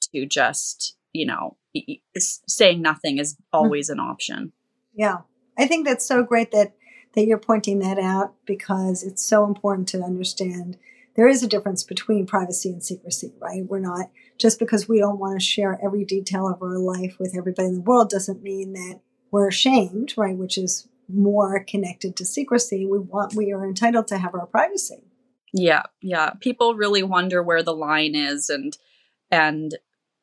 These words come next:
Speaker 1: I think that you have to make it for yourself in a way. Like, you, there's no hard, fast rules for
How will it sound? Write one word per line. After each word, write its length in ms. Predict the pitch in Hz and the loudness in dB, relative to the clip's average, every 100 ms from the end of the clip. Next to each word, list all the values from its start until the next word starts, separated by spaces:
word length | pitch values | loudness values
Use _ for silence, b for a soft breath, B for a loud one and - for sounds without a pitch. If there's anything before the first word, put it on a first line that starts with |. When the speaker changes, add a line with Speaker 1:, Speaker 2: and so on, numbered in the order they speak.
| _ - | _ 2
Speaker 1:
I 100 | 196 | 2
think 300 | - 269 - | 6 4 6
that 240 | 277 190 | 2 2
you 120 | 208 | -2
have 180 | 220 220 | -2 -2
to 80 | 247 | -2
make 200 | 208 202 | -2 -2
it 140 | - | -6
for 60 | - | -4
yourself 600 | 175 156 - 165 190 190 | -4 -2 2 2 2 0
in 100 | 165 | -4
a 60 | 160 | -2
way. 340 | 156 151 151 | 0 0 -2
Like, 200 | 151 135 - | -6 -10 -12
you, 180 | 165 165 _ _ - | -16 -16 _ _ 2
there's 260 | 185 190 | 4 4
no 380 | 208 196 196 185 | 4 4 6 4
hard, 360 | 180 180 180 190 | 4 4 4 2
fast 380 | 175 170 175 - | 2 2 2 -4
rules 720 | 185 175 180 175 165 165 - - | -4 0 0 0 -2 -2 -4 -4
for 440 | 170 165 156 156 | 0 2 4 2